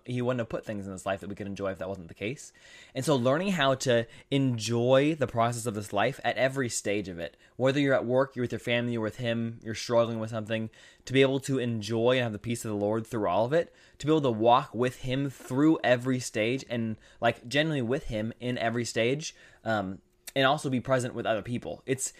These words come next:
it's a mindset change of having individual things that you're doing every day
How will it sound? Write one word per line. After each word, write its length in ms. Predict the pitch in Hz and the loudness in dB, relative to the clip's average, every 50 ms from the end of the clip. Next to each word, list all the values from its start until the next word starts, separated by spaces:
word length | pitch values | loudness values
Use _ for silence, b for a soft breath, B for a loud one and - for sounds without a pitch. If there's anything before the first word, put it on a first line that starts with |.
| B B B | B B B
it's 160 | - 135 - | -6 2 4
a 60 | 160 | 4
mindset 640 | 139 127 123 123 127 143 156 151 - 123 - - - | 6 6 4 4 2 2 0 0 0 -2 -2 -2 -4
change 440 | - - 117 110 110 117 131 139 - | -6 -4 -2 0 0 -2 -2 -4 -4
of 340 | - 117 113 113 107 101 - _ _ | 0 2 2 2 2 -2 -6 _ _
having 320 | 120 117 120 123 120 123 - | -4 0 0 0 0 -2 -2
individual 480 | 127 131 139 127 135 127 120 123 110 | -2 -2 0 2 2 2 2 0 0
things 300 | - - 110 117 120 117 | 0 -2 -4 -4 -4 -4
that 60 | 90 | -6
you're 100 | 85 107 | -6 -6
doing 260 | 95 104 101 110 113 92 | -4 -4 -4 -4 -2 -2
every 220 | 123 135 147 143 | -2 -2 -2 -2
day 320 | 139 156 151 165 175 180 | 0 2 2 2 2 0